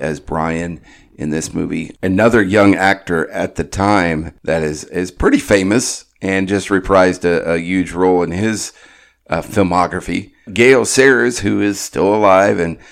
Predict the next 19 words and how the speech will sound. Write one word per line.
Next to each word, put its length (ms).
and 240
has 180
done 260
many, 460
many 640
a 400
interview 520
about 360
this 240
movie 260
and 100
about 260
this 180
story. 520
Actor 320
I'm 120
speaking 400
of 220
is 300